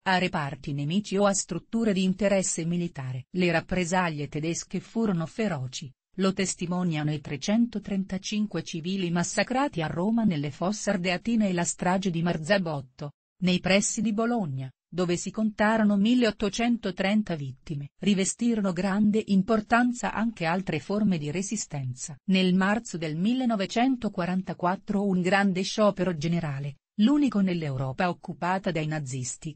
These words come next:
bloccò la produzione del triangolo industriale.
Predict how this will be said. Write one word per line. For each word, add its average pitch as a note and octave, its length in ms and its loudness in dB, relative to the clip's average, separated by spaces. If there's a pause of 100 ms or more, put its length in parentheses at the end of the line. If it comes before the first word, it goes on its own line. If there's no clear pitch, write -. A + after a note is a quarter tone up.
(160)
bloccò G3+ 480 2
la G#3 160 2
produzione F#3+ 720 0
del D3 220 -2
triangolo E3+ 640 -2
industriale. E3 880 -2